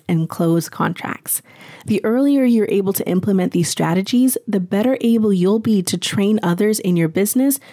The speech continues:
to operate just as efficiently as your team grows. So let's recap our discussion today.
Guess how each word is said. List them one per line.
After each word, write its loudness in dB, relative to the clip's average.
to 0
operate 0
just 0
as 0
efficiently 0
as -2
your 0
team 0
grows. -2
So -2
let's 0
recap -2
our 0
discussion -2
today. -6